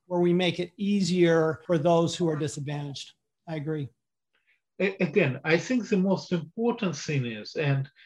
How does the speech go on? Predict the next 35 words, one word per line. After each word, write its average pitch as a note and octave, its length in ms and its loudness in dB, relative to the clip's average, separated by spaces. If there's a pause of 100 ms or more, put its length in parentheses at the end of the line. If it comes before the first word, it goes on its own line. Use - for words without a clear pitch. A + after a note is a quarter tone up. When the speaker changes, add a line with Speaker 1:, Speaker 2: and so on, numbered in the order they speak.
(160)
Speaker 2:
you D#3+ 80 -4
know, D3 200 2
people, E3 340 2 (240)
uh, C3 240 2
usually C#3 500 0
ask C3+ 380 0
me, C3 180 -4
"How C3 260 2
do B2+ 200 -2
we B2+ 80 -2
deal A#2+ 320 -2
with A#2 200 -6 (120)
Putin, C#3 500 -4
who, A#2 400 -6
who A#2+ 160 -4
is A2 140 -8
obviously A#2+ 640 -4
a A#2+ 120 -12
problem A#2+ 500 -8
for A2 120 -10
the A2 140 -14
free A#2 280 -8
world?" B2+ 320 -4 (520)
And C#3 260 -2 (100)
I E3 200 2
answer D#3 880 -2 (100)
e-, G#2+ 300 -4
every C#3+ 340 -2
time D3 520 0
that B2+ 200 -2
the C#3 80 -2
most C#3 320 -2
important D#3 680 -2 (100)
part A#2+ 420 -2 (100)
is - 400 -4